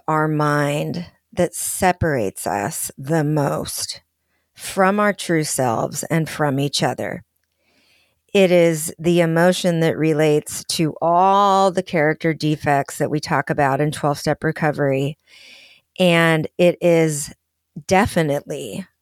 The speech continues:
related to all trauma recovery. It comes up in relationships. It's like a constant presence that I believe so many are unaware of.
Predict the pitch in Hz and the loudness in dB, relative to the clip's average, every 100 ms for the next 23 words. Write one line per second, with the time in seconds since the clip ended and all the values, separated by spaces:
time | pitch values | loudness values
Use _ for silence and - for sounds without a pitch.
0 | - 165 165 160 165 165 156 170 165 - | -4 0 2 4 4 2 0 -6 -10 -14
1 | _ - 180 156 - 165 175 165 160 156 | _ -6 -4 -2 0 2 4 4 0 -4
2 | - 156 143 151 151 165 156 143 147 131 | -2 0 0 0 0 -2 -2 -2 -4 -4
3 | 127 - _ - _ _ - - - - | -6 -12 _ -20 _ _ -20 -20 -18 -4
4 | 185 - 220 208 214 202 - 165 147 147 | -4 -2 0 0 2 0 0 -2 0 -2
5 | 151 160 185 233 240 240 - 240 226 - | 0 0 0 0 -2 -2 0 2 0 -2
6 | - - - - - - - 240 - 285 | -10 -10 -14 -20 -20 -8 0 0 2 2
7 | 302 - - 208 208 - 180 185 - 214 | 2 0 -4 -2 -2 0 0 0 -2 -2
8 | - - 175 156 156 131 131 - - - | -2 0 2 2 0 -2 -2 -6 -8 -6
9 | 135 156 147 - _ _ _ 180 170 160 | 0 2 2 0 _ _ _ 0 2 2
10 | 165 156 156 - 185 180 180 165 156 147 | 0 0 -2 -2 0 2 2 2 2 0
11 | - 151 131 156 160 156 160 151 139 - | 0 0 0 -2 -2 0 0 0 -2 -4
12 | 180 | -8